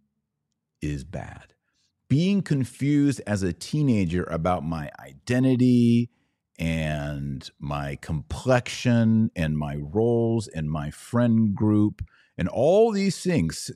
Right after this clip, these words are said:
uh, sexuality, all these things. Every single one of us who's been an adolescent has lived through all of that, tried to navigate through that. And now there are these alternative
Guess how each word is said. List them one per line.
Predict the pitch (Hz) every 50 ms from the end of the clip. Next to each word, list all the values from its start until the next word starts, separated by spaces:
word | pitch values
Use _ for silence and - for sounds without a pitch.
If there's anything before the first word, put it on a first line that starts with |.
| - 85 76
uh, | 87 80 78
sexuality, | - - 143 131 - - - 151 117 110 110 113 120 123 131 127 127 117
all | - 104 127 165
these | 214 214 180 - -
things. | 151 120 87 - - _ _ _ _ - -
Every | - 147 151 165
single | - - 165 151 143 135
one | 123 120
of | 127 120
us | 104 90 -
who's | 92 80
been | 71 90 85
an | 80 64
adolescent | 80 85 80 82 90 95 - - 95 82
has | 90 92 78 78
lived | 76 76 90 98 104 98 82 76
through | - - - 85 95 98 90
all | - - 64 69 67 65 65
of | 62 -
that, | - 57 71 80 - _ _ _ _ _ _ _ _ _ _ _ _ _ _ _ _ _ _ _ _ _ _ _ -
tried | - - 92 95 87 73
to | 90
navigate | 80 76 76 78 82 90 85 78 73 73 69 - -
through | - 69 69 65
that. | 65 69 69 73 - _ _ _ _ _ _ _ _ _ _ _ _ _ _ _ _ _ _ _ _ _ _ _ _ _ _ _ _ _ _ _ _ _ _ _ -
And | - 113 110 113
now | 123 147 170 190 185 160 139 135 131
there | 120 123 123 120
are | 120 120
these | 117 117 110 104 -
alternative | - - 101 101 98 - - - 127 131 143 156 156 147 139 143 135 131 123 107 101 - _